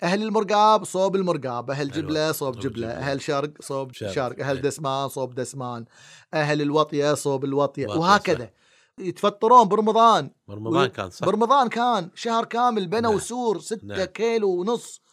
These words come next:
Speaker 1: بارتفاع خمسة
Speaker 2: خمسة
Speaker 1: أمتار،
Speaker 2: أمتار.
Speaker 1: ستة وعشرين بوابة،
Speaker 2: مم.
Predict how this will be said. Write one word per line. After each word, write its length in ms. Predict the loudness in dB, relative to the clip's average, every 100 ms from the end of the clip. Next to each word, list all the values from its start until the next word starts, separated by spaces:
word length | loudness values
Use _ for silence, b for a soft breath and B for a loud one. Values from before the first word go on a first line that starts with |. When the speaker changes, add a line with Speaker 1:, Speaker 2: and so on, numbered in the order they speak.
| b b b
Speaker 1:
بارتفاع 720 | -8 -8 -6 -2 2 2 0 _ _ _
خمسة 180 | -12 -8
Speaker 2:
خمسة 200 | -6 -6
Speaker 1:
أمتار، 720 | -6 -4 0 2 4 2 -2
Speaker 2:
أمتار. 140 | -12 -18 _
Speaker 1:
ستة 360 | -10 -8 -2 -2
وعشرين 400 | -2 -4 -4 -2
بوابة، 920 | 0 2 2 2 0 0 0 -2 -6
Speaker 2:
مم. 380 | -12 -20 -20